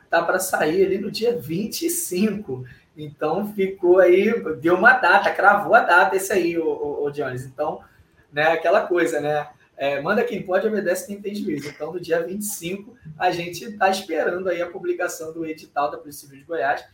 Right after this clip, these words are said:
esse edital que já tava previsto aí há bastante tempo. São oitocentas e sessenta e quatro vagas em diversos cargos ali de nível superior,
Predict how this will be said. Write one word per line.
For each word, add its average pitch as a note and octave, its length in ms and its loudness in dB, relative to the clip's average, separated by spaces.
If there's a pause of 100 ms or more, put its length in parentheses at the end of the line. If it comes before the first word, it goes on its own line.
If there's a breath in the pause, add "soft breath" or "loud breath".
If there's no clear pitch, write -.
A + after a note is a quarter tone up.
(200 soft breath)
esse - 140 -14
edital C3+ 380 -6
que - 60 -20
já C3+ 80 -10
tava B2+ 220 -16
previsto B2+ 440 -16
aí C3 60 -8
há C3 80 -4
bastante C3+ 640 -8
tempo. C#3 280 -12 (300 soft breath)
São C3 160 -12
oitocentas F#3 520 -10
e - 20 -10
sessenta D#3 320 -14
e C#3+ 40 -8
quatro C#3+ 340 -2
vagas D3 380 -4
em D3 80 -18
diversos C#3 800 -6
cargos C#3+ 400 -4
ali B2+ 160 -8
de C3 120 -20
nível B2+ 200 -10
superior, C3 640 -8